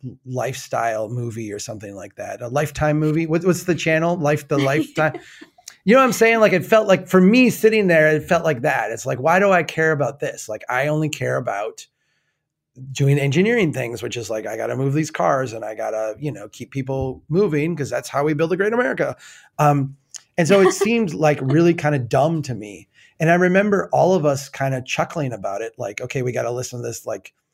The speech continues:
Speaker 1: it was a female granola crunching, you know, like, hippie
Speaker 2: <laughs>
Speaker 1: person, like, explain to us why we needed to do all this stuff. And I remember thinking, "This is really dumb,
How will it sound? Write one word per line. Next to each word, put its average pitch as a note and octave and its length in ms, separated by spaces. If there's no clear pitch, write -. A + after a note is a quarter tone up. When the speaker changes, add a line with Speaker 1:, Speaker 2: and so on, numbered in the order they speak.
Speaker 1:
it F3 80
was D#3+ 140
a C#3+ 80
female D3 680
granola C3 480
crunching, B2+ 920
you B2+ 140
know, A2 240
like, G#2+ 320
hippie C3+ 420
Speaker 2:
<laughs> - 0
Speaker 1:
person, A#2+ 580
like, D3 140
explain G#3 460
to D#3+ 100
us D3 180
why C#3 300
we C#3+ 140
needed C3+ 240
to B2 60
do B2+ 140
all A#2 100
this G#2 160
stuff. - 460
And C#3+ 80
I D3+ 60
remember G#3 320
thinking, D#3+ 380
"This C#3 120
is A#2+ 160
really A2 240
dumb, F#2+ 540